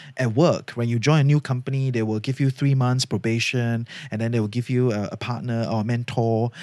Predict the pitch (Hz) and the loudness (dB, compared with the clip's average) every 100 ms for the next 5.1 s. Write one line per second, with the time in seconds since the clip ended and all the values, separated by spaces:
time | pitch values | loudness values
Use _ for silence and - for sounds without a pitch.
0 | 185 143 107 110 113 107 98 101 98 104 | -10 -8 -6 -4 -4 -6 -4 -6 -6 -6
1 | 104 101 139 135 147 143 143 - 131 127 | -6 2 2 2 0 0 -2 -2 -4 -4
2 | 131 - 123 113 113 131 139 147 143 139 | -6 -4 -4 -4 -2 0 0 0 0 0
3 | 139 123 120 127 120 123 123 123 120 - | -2 -4 -4 -4 -2 0 0 -2 -6 -10
4 | 151 147 160 196 226 220 214 - 196 196 | -8 -2 0 0 -2 0 -2 -2 -2 -2